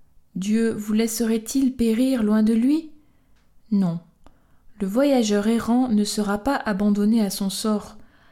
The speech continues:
à trébucher et à s'égarer loin du regard du berger et de son troupeau. Il ne sera pas abandonné aux conséquences de l'égarement de son propre cœur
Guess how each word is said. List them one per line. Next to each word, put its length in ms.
à 80
trébucher 840
et 80
à 60
s'égarer 760
loin 400
du 200
regard 400
du 160
berger 600
et 60
de 100
son 220
troupeau. 480
Il 160
ne 100
sera 340
pas 180
abandonné 840
aux 100
conséquences 680
de 120
l'égarement 560
de 100
son 220
propre 340
cœur 400